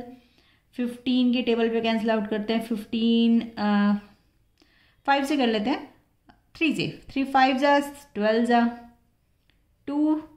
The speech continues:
सिक्स जा, और ये थ्री इलेवन जा,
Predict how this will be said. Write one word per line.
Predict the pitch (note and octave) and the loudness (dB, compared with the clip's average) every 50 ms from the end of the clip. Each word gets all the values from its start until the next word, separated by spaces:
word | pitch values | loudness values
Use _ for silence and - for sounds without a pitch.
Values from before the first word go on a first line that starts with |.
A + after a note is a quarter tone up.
| _ _ - - | _ _ -12 -6
सिक्स | - A#3+ A#3 G#3 G#3 | -4 -2 -2 0 0
जा, | G3+ A#3 A#3 A#3 A#3 A#3 A#3 - - - - _ _ _ _ _ _ _ _ _ _ _ _ _ _ _ _ _ _ _ D4 | 2 2 4 4 2 2 0 -6 -14 -20 -20 _ _ _ _ _ _ _ _ _ _ _ _ _ _ _ _ _ _ _ _
और | - G3 G3+ F#3+ F#3+ F#3+ F#3+ F#3+ F#3+ F#3+ F#3+ F#3+ | -6 -4 -2 -2 0 0 0 0 0 0 0 2
ये | G3 A3 A3 A3+ - | 2 2 0 0 -4
थ्री | - - C4+ C#4+ D#4 D#4+ D#4+ D#4 - - - - _ _ _ _ _ _ _ _ _ - | -2 0 2 4 6 4 4 2 0 -6 -16 -20 _ _ _ _ _ _ _ _ _ -10
इलेवन | F#3 F#3+ G3 G3 G3 G3+ G3+ G#3 G#3 G#3 G3+ A3+ A#3 A#3+ A#3+ | -6 -2 0 2 4 4 6 6 6 4 4 4 6 6 6
जा, | A#3+ A#3+ A#3 A#3+ | 6 4 2 2